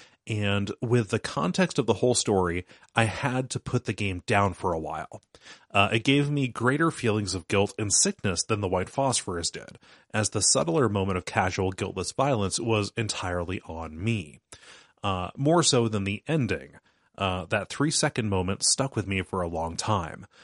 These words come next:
Uh, this game is a masterclass in small touches, all meaningfully contributing, uh, to one important idea. Also, uh, not to go on, but a quick shout out to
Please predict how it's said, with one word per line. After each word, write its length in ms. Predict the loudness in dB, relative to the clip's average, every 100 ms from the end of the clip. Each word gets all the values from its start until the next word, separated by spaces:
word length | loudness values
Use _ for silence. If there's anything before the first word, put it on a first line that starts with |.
| -20 -4
Uh, 300 | -2 0 -2 -6
this 320 | -8 2 2
game 260 | 4 0 0
is 100 | -2
a 20 | -2
masterclass 840 | -2 0 0 -2 2 2 0 -2
in 140 | -6 -4
small 320 | -2 0 -2
touches, 560 | -2 -4 -4 -4 -4 -4
all 180 | -2 -2
meaningfully 480 | -2 -4 -4 -2 -2
contributing, 640 | -2 -4 -4 -4 -8 -8 -12 _ _ -6
uh, 260 | -4 -2 -2
to 200 | -4 -4
one 280 | 0 0 0
important 460 | -6 -6 -8 -8
idea. 440 | -8 -6 -6 -6 -10 _ _ _ _ _ _ _ 0
Also, 540 | 4 4 4 2 -2 -4
uh, 240 | -2 -2 -4
not 340 | 2 2 2
to 80 | -2
go 220 | -2 2
on, 340 | 4 4 2 -2 -10 _ 0
but 100 | 0
a 60 |
quick 240 | 2 0 2
shout 240 | 0 0
out 160 | -2 -2
to 400 | 0 0 0